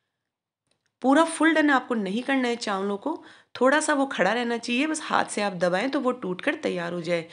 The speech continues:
क्योंकि हम बाद में भी पकाएंगे तो बाद में हमारे चावल पककर तैयार हो जाएंगे।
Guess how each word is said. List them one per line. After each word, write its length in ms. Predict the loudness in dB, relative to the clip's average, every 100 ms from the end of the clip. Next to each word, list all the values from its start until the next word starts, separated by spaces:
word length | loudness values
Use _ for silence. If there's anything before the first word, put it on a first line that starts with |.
| -20 -12 -4
क्योंकि 220 | -2 -2
हम 160 | -2 2
बाद 220 | 2 2
में 120 | 0
भी 80 | 0
पकाएंगे 440 | 0 2 2 2
तो 100 | 0 0
बाद 240 | 0 -2
में 100 | -4
हमारे 240 | -4 -6 -6
चावल 320 | -4 -4 -4
पककर 420 | -6 -4 0 0 -4 -20 -20 _
तैयार 320 | 0 0 0 -2
हो 120 | -4
जाएंगे। 420 | -6 -4 -4 -6